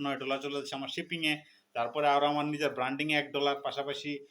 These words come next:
অ্যাডভার্টাইজিংয়ে প্রত্যেকটা, উম, প্রোডাক্ট সেলিংয়ের জন্য আরও এক ডলার ধরলাম। টোটাল আমার মনে করেন এই প্রোডাক্টে আমার per সেলের জন্য আমার বিশ ডলার করে আমার ইনভেস্টমেন্ট। ইনভেস্টমেন্ট প্রথমে লাগবে না,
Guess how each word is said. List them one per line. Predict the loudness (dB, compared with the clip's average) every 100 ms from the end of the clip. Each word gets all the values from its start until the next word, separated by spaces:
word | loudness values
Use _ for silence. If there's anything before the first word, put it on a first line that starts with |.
| _
অ্যাডভার্টাইজিংয়ে | -4 0 2 4 2 2 0
প্রত্যেকটা, | -2 -6 -6 -6 0 2
উম, | 2 -2 -4 -2
প্রোডাক্ট | -2 -2 -2
সেলিংয়ের | -2 -2 0
জন্য | -2 0
আরও | 2 4
এক | 2
ডলার | 0 0 0
ধরলাম। | 0 0 -4
টোটাল | -12 _ -2 6 6
আমার | 6 2
মনে | 0 0
করেন | 0 -2
এই | -4 -8
প্রোডাক্টে | -4 -2 -2 -2 -2 -2
আমার | -2 -4 0
per | 0 0
সেলের | 0 0 0
জন্য | 0 -2
আমার | -2 -2 -6 -6
বিশ | -4 -4 -2
ডলার | 0 0 0
করে | -4 -6
আমার | -6 -8 -10 _ -8
ইনভেস্টমেন্ট। | -2 -2 -4 -8 -16 -18 _ _ _ _ _ _
ইনভেস্টমেন্ট | -4 -2 -2 -2 -2
প্রথমে | -2 0 4
লাগবে | 6 4 2
না, | 0 -2